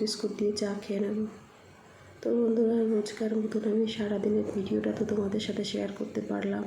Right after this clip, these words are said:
না। আশা রাখছি খুব তাড়াতাড়ি সুস্থ হয়ে যাব, আ-, আবার আগের মতন তোমাদের সাথে ভিডিওগুলো শেয়ার করতে পারবো। তো আজকের মতো আসছি বন্ধুরা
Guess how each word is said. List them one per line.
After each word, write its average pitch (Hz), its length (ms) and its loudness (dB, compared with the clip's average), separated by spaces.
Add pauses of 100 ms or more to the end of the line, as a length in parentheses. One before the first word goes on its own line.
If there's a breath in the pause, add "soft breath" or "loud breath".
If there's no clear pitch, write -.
না। 220 120 -2 (840 loud breath)
আশা 220 240 -4
রাখছি 208 360 -2
খুব 220 220 -4 (100)
তাড়াতাড়ি 202 420 -2
সুস্থ - 400 -6
হয়ে 202 160 0
যাব, 208 220 -2 (680 loud breath)
আ-, 208 160 -6 (760)
আবার 208 320 2
আগের 208 280 4
মতন 220 360 4
তোমাদের 220 480 0
সাথে 214 200 -2
ভিডিওগুলো 196 600 0
শেয়ার 196 300 -2
করতে 202 340 -4
পারবো। 190 400 -4 (880 loud breath)
তো - 140 -6
আজকের 220 380 0
মতো 220 300 2
আসছি 214 340 -2 (120)
বন্ধুরা 202 420 2